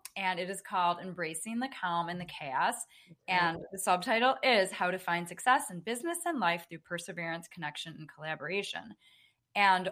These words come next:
Speaker 1: all I have to say, and then I'm gonna read to you guys all about her and her bio, is that I do remember on this walk that we had about a year and a half ago, I remember when you told me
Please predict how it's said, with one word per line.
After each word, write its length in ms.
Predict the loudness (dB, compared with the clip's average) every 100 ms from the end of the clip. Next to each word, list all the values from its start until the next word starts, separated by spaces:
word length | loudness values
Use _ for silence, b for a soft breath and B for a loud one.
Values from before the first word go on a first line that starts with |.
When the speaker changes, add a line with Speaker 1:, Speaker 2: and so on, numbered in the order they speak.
| 4
Speaker 1:
all 140 | 8
I 80 | 8
have 140 | 8 2
to 80 |
say, 260 | 0 2 2
and 100 | 2
then 80 | -2
I'm 120 | -4
gonna 160 | -8 -8
read 240 | -8 -8
to 140 | -12
you 100 | -10
guys 160 | -8 -10 -6
all 120 | -6
about 280 | -4 -4 -6
her 200 | -6 -6
and 100 | -6
her 80 | 4
bio, 320 | 6 8 6 2 B B _ -8
is 140 | 0
that 240 | 6 8 8 2 _
I 140 | 6 6
do 200 | 2 0
remember 540 | 4 4 4 2 4
on 180 | 2 0
this 160 | -4
walk 240 | -6 -6 -8
that 80 | -10
we 100 | -6
had 140 | -4
about 160 | -4 -4
a 40 |
year 120 | -6
and 80 | -6
a 60 | -8
half 180 | -10
ago, 300 | -4 -2 0 -2 b b b _
I 80 | 0
remember 480 | 2 2 2 4 2
when 560 | 4 2 -2 -8 -10 -10
you 200 | -8 -8
told 400 | -6 0 0 0
me 360 | -4 -4 -6